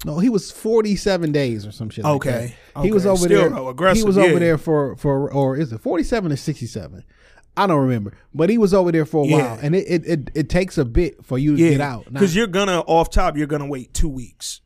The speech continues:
Speaker 2: from what I read,
Speaker 1: And
Speaker 2: like,
Speaker 1: you have to have,
Speaker 2: to
Speaker 1: like,
Speaker 2: see a judge.
Speaker 1: American law-, you can't have American lawyers. You
Speaker 2: Yeah,
Speaker 1: need, like,
Speaker 2: you need
Speaker 1: Swedish
Speaker 2: a Swedish
Speaker 1: and all that other
Speaker 2: representation. Yeah, it's,
Speaker 1: Like,
Speaker 2: it's a mess.
Speaker 1: like, I get it, but, like,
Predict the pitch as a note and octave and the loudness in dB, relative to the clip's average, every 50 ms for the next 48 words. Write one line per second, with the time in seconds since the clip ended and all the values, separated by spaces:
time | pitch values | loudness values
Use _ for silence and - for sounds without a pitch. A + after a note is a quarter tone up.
0 | _ _ - - D3 C#3 C3+ C3+ C3 B2+ B2 A#2 A#2+ A#2 A2 G#2 G#2 G2+ D3 D#3+ | _ _ -6 -4 -4 -2 -2 -2 -2 -2 -4 -6 -8 -10 -12 -12 -10 -6 -2 0
1 | E3 F3 F3+ F3+ E3+ D3 D3+ D#3 D3+ C#3+ C#3 E3 C#3 - - F3+ D#3+ C#3+ C3 - | 0 0 0 -2 -4 -4 -4 -4 -4 -2 -2 0 0 0 0 0 0 -2 -2 -2
2 | - D3 A#2+ - - C3+ A#2+ A#2+ C#3 D3+ D#3+ D#3 C3+ - B2+ A2+ A#2 A2 F#2+ - | -4 -4 -6 -6 -8 -6 -2 0 2 2 2 2 2 0 -2 -4 -4 -6 -6 -6
3 | C3 D3 - F#3 E3 E3 D#3 C#3 B2 B2+ C#3+ D3+ D3 B2 B2+ A#2+ A#2+ A#2 A#2 A#2 | -6 -4 0 0 2 2 2 0 0 0 2 2 0 0 0 -2 -2 -2 -4 -4
4 | A2+ A#2 C3+ C3+ D#3+ D#3+ D3+ C3 B2+ C#3 C#3+ C#3+ C#3 C3+ C3 C3 D3 C#3+ C3+ C3+ | -4 -2 -2 0 2 2 0 0 -2 -4 -4 -2 -4 -4 -2 -2 0 0 2 2
5 | C#3 E3+ E3 D3+ C#3+ C#3 C3 A#2+ B2 C3 C3 B2+ B2+ D3 C3 B2 C#3 C3+ C#3 C3+ | 2 2 2 2 2 2 0 0 -2 -2 -2 0 0 0 0 0 -2 -2 -4 -4
6 | C3 D#3 C#3+ C3+ C3+ - C#3 C3+ C#3+ C#3+ C3+ C3 B2 A#2+ A#2+ - - - _ _ | -4 -2 -2 -2 -4 -6 -6 -6 -4 -4 -4 -4 -6 -10 -14 -18 -20 -20 _ _
7 | - - - - - D3 E3 F#3 F3 - - A3+ C4 - B3 A3+ F#3 D3+ D3 D3 | -20 -20 -8 -2 0 2 2 2 0 0 0 2 2 2 2 0 -2 -2 -2 -2
8 | D3 D3 - - - - F#3+ G3 G3 G#3 G3+ F#3 G3 F#3 D3 B2+ B2+ D3 D3 D#3+ | -2 -4 -4 -6 -6 -4 -4 -2 -2 -2 0 0 0 0 0 0 -2 0 0 0
9 | D3+ C#3 B2+ | 0 -2 -4